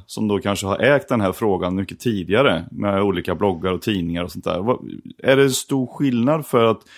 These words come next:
du som tjej pratar om det, tycker du?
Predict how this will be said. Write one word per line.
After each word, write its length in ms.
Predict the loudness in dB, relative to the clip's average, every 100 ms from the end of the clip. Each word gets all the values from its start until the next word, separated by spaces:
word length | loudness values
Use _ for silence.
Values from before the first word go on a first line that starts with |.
| -20 _
du 460 | -4 -2 -2 -4 -6
som 180 | -4 -2
tjej 360 | 0 0 -2
pratar 380 | 0 0 0 -2
om 140 | -4 -6
det, 100 | -10 _ -10
tycker 160 | -8
du? 120 | -8